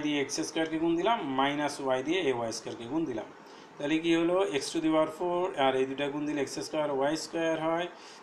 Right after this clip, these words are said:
minus এক্স স্কয়ার ওয়াই স্কয়ার minus y to the power four। দেখো, এটার সাথে আমাদের, আহ, সা-, তাহলে কাটাকাটি চলে যাবে। কাটাকাটি গিয়ে কি থাকবে? এই দুইটা কাটাকাটি, মাইনাস এক্স স্কয়ার ওয়াই স্কয়ার প্লাস এক্স স্কয়ার ওয়াই স্কয়ার কাটা, তাহলে থাকলে X to the power four minus y to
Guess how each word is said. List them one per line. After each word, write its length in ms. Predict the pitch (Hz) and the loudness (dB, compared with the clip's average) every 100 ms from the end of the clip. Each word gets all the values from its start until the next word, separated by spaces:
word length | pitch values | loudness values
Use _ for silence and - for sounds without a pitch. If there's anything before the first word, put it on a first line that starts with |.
| - 135 | -10 0
minus 560 | 135 135 139 143 143 - - - | 2 2 2 2 0 -4 -10 -12
এক্স 200 | 123 - | -8 -6
স্কয়ার 320 | 135 160 156 | -4 0 0
ওয়াই 180 | 151 156 | 0 -2
স্কয়ার 280 | - 202 170 | 0 2 2
minus 380 | 131 123 120 - 147 | 0 -2 -4 -6 2
y 180 | 147 139 | 4 4
to 160 | 143 127 | -2 -6
the 80 | 123 | -2
power 180 | 117 117 113 - | 0 0 -2 -4
four। 180 | 156 113 - - - - - | -2 -2 -4 -16 -20 -20 -10
দেখো, 320 | 139 135 180 202 | -4 0 2 2
এটার 220 | 160 139 | 4 2
সাথে 240 | - 143 | 0 0
আমাদের, 380 | 139 139 135 135 | 2 4 4 2
আহ, 560 | 135 - 127 127 127 123 - - | 0 -10 -14 -8 -6 -6 -10 -12
সা-, 300 | - 135 117 - - | -8 -6 -8 -16 -12
তাহলে 180 | - 127 | -6 -4
কাটাকাটি 520 | 123 147 156 156 135 131 | 0 2 4 4 2 0
চলে 220 | 139 131 | 0 0
যাবে। 280 | 120 123 165 | 0 -4 -4
কাটাকাটি 480 | 160 135 127 120 117 | -4 -4 -4 -4 -4
গিয়ে 120 | 120 110 | -6 -4
কি 160 | 175 | -4
থাকবে? 280 | 135 107 98 98 - - - - - | -2 -4 -6 -14 -16 -18 -20 -20 -12
এই 160 | - 156 | -2 -2
দুইটা 260 | 151 143 151 | 0 -2 2
কাটাকাটি, 400 | 156 151 131 117 | 2 2 0 -2
মাইনাস 360 | 120 135 143 | -2 -2 -2
এক্স 220 | 165 - | -4 -2
স্কয়ার 320 | 170 - 175 170 | -4 -2 0 2
ওয়াই 180 | 170 | 2
স্কয়ার 220 | 165 226 233 | 0 -2 -2
প্লাস 260 | 160 135 131 | 2 2 2
এক্স 180 | 127 131 | -6 -8
স্কয়ার 240 | - 123 | -6 -6
ওয়াই 80 | 117 | -6
স্কয়ার 200 | - 123 | -6 -6
কাটা, 200 | 135 143 | -4 -2
তাহলে 220 | 180 123 117 | -2 -4 -4
থাকলে 260 | 123 120 | -4 -6
X 40 | 113 | -6
to 120 | - | -6
the 100 | 135 | -2
power 180 | 131 127 | -2 -2
four 100 | 180 | -2
minus 240 | 170 113 - | -2 -4 -6
y 160 | 117 | -8
to 120 | 110 | -8